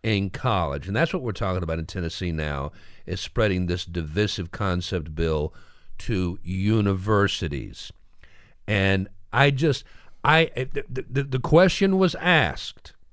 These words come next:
the question was asked by Senator Jeff Yarbrough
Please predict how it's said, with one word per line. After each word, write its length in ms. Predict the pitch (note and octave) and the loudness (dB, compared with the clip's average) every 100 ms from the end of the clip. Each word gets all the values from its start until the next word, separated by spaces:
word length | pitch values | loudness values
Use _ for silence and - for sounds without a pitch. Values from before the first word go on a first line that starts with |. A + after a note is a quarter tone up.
| - | -4
the 140 | F#2 | -2
question 560 | - A#2+ C#3+ - E3+ E3+ | 2 2 2 2 -2 0
was 200 | F3+ C#3+ | 0 0
asked 680 | C#3 D3 G2 C2+ - - - - - - - - | 0 2 2 -2 -8 -14 -20 -20 -20 -20 -20 -4
by 200 | F#2 F2+ | 0 0
Senator 600 | - C#3 A#2+ G2 F2+ F2+ - - F2 | 0 0 0 0 0 -2 -10 -16 -12
Jeff 460 | E2 E2+ G#2 A2 D3 | -8 -2 4 4 4
Yarbrough 720 | C3 B2+ A#2 E2+ D#2 C2+ - | 2 4 4 2 0 -2 -4